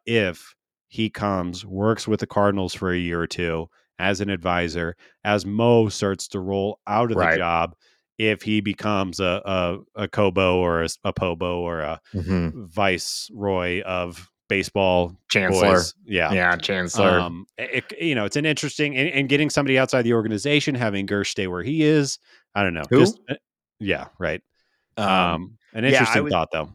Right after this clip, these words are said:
Speaker 2: I was thinking the same thing. Mozeliak has expressed interest for several years in a row, and it makes you wonder if, uh, you know, covid and everything hadn't happened, like, where he would be with the Cardinals right now. But he has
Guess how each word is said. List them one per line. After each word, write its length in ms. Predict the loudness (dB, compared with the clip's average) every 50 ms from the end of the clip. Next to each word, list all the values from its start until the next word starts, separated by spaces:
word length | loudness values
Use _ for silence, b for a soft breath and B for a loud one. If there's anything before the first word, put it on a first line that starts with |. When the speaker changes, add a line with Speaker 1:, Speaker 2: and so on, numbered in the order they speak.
| _ _
Speaker 2:
I 80 | -2 0
was 120 | 0 0
thinking 160 | 0 0 -2 -2
the 80 | -2
same 240 | 0 -2 -4 -4 -2
thing. 300 | -2 -2 -2 -2 -4 -6
Mozeliak 480 | -4 -2 0 2 4 6 6 4 4 2
has 240 | -2 -2 -2 -6 -10 -14
expressed 520 | -14 -14 -12 -4 0 0 0 0 -2 -6 -10
interest 480 | -10 -8 -6 -6 -6 -6 -8 -10 -18 _ _ _ _ _ _ _ _ _ -20 -20 _ _ _
for 220 | 0 2 2 2
several 260 | 4 4 4 4 4 2
years 240 | 2 2 0 0
in 80 | 0 -2
a 60 | 0
row, 520 | 2 4 6 6 6 6 4 2 0 0 -4 -4
and 380 | -2 -2 -2 -2 -4 -6 -10 -10
it 160 | -8 -4 -2
makes 240 | 0 0 -2 0 0
you 60 | 2
wonder 320 | 2 4 4 4 4 2
if, 240 | 2 0 -2 -6 _ _ _ _ -10
uh, 40 | -8
you 160 | -6 -6 -6
know, 180 | -6 -6 -8 -8
covid 420 | -4 -2 -2 -2 0 -2 -2 -4
and 120 | -4 -6 -8
everything 320 | -8 -8 -8 -10 -10 -10
hadn't 280 | -8 -6 -6 -6 -6 -6
happened, 340 | -6 -6 -6 -6 -6 -6 -6
like, 240 | -8 -10 -10 -14 b b b b b b
where 360 | -4 2 4 6 6 6 6
he 160 | 4 2 0 2
would 200 | 2 2 2 0
be 160 | -2 -2 -2
with 100 | -2 -2
the 80 | -4 -4
Cardinals 340 | -2 -2 0 0 -2 -4 -6
right 160 | -6 -6 -6
now. 160 | -6 -8 -8
But 120 | -8 -10
he 200 | -10 -8 -4 0
has 240 | 0 0 0 -2 -10